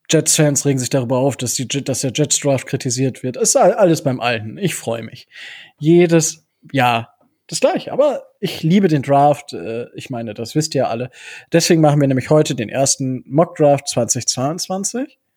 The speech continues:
<laughs> Nein, das machen wir natürlich nicht. Wir beschäftigen uns heute mit dem, wir bewerten so ein bisschen den Draft,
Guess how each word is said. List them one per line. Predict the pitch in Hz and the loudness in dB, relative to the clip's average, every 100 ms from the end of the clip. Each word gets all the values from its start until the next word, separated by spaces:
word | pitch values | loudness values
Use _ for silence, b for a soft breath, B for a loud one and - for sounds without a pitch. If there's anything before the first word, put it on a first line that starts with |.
| _ B B B B | _ B B B B
<laughs> | B B B 165 - - _ - - - - - _ | B B B -6 -6 -12 _ -12 -10 -10 -12 -18 _
Nein, | 120 123 143 156 | -2 2 4 4
das | 131 147 | 4 2
machen | 131 | 0
wir | 135 | 0
natürlich | 117 - 110 110 - _ | -2 -4 -6 -8 -16 _
nicht. | 165 214 277 - - - b b - | -6 0 0 0 -12 -18 b b -12
Wir | 139 180 240 247 240 | -6 -2 2 2 0
beschäftigen | - 165 196 - 175 170 | 0 2 2 2 -2 -2
uns | 151 | -2
heute | 151 147 160 - - | 0 0 -2 -8 -2
mit | 165 190 - | 0 0 2
dem, | 160 160 151 - _ _ b b b b b - | 4 4 0 -6 _ _ b b b b b -2
wir | 151 | 2
bewerten | 147 147 180 202 196 | 4 4 4 2 -2
so | 160 | 0
ein | 156 | 2
bisschen | 170 - 151 | 0 0 0
den | 135 123 | 0 -4
Draft, | 147 180 196 196 - - | 0 4 4 2 -4 -16